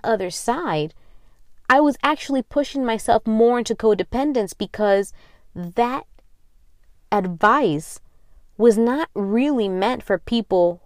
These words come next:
who were like me. It was meant for people who were more on the narcissistic end of things,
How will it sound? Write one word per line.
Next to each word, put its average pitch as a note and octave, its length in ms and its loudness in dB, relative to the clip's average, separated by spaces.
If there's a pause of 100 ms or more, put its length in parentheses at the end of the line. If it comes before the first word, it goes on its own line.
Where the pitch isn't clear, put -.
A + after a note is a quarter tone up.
who A#3 180 4
were G3 220 4
like D#3+ 280 0
me. A3+ 340 -2
It A3 140 2
was A3 180 6
meant D4+ 240 0
for A3+ 100 0
people D4+ 360 0
who G3 100 2
were G3+ 100 4
more A#3+ 240 2
on G3+ 120 -2
the F#3+ 60 0
narcissistic F#3 720 -4
end G3+ 180 0
of F#3+ 60 -12
things, G#3 280 -2